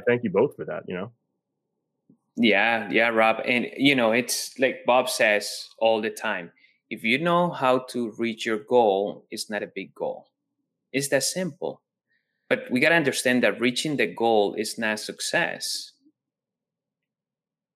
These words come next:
Speaker 2: right? Success is moving toward the goal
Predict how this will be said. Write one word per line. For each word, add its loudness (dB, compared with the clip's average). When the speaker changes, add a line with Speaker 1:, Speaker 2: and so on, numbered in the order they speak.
Speaker 2:
right? 0
Success 0
is -4
moving 0
toward 0
the 0
goal 0